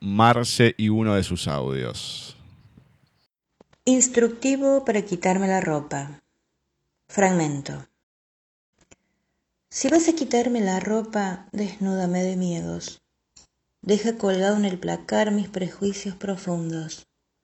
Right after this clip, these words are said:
Speaker 2: Asalta la madriguera de mis deseos y rompe todos los candados. Si vas a quitarme la ropa, desátame la boca.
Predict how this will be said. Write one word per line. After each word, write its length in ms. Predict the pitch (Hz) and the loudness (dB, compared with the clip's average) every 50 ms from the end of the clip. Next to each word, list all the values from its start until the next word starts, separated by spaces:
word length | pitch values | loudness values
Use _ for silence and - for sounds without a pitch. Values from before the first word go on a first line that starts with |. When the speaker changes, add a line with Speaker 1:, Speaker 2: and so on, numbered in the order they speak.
| _ _ _ _ _ _ _ _ _ _ _ _ _ _ _ - | _ _ _ _ _ _ _ _ _ _ _ _ _ _ _ -4
Speaker 2:
Asalta 540 | 226 214 - - 294 320 330 330 311 285 | -4 -4 -2 -2 2 2 2 4 2 0
la 100 | 262 240 | 2 2
madriguera 600 | 220 208 208 202 196 190 196 202 240 254 247 240 | 2 2 2 0 0 0 0 2 2 2 2 2
de 80 | 233 214 | 0 0
mis 160 | 202 202 180 | 0 -2 -2
deseos 500 | 185 190 185 185 - - 240 240 247 233 | -2 -4 -4 -6 -4 0 2 2 2 2
y 140 | 202 214 214 | 0 -2 -2
rompe 420 | 220 233 240 233 233 226 226 214 | -2 -2 -2 -2 -4 -2 -2 -4
todos 320 | 214 214 214 233 240 233 226 | -4 -4 -4 -2 -2 0 -2
los 140 | 208 190 - | -4 -6 -6
candados. 760 | - 202 202 190 180 180 170 170 170 170 170 165 - - - _ _ _ _ _ _ _ _ _ _ _ _ _ _ _ _ _ _ _ _ _ _ _ _ _ _ _ | -6 -4 -4 -2 -2 -2 -2 -2 -2 -4 -6 -10 -12 -18 -20 _ _ _ _ _ _ _ _ _ _ _ _ _ _ _ _ _ _ _ _ _ _ _ _ _ _ _
Si 160 | - - 180 | -10 -4 0
vas 240 | 196 247 240 - 233 | 0 2 2 0 -4
a 80 | 214 | -4
quitarme 480 | 226 196 180 - 214 220 214 214 202 185 | -4 -4 -4 0 -2 0 0 0 0 0
la 160 | 180 180 180 | 0 0 0
ropa, 360 | 180 196 208 214 208 208 196 | 0 0 0 -2 -2 -2 -2
desátame 640 | 190 190 190 185 - - 226 220 226 208 202 202 202 | -2 -2 -2 -4 -2 -4 -4 -2 -2 -2 -2 -2 -2
la 100 | 196 196 | -2 -2
boca. 580 | 185 190 196 196 185 185 - 180 170 175 175 - | -2 -2 -4 -4 -6 -6 -8 -8 -8 -8 -12 -18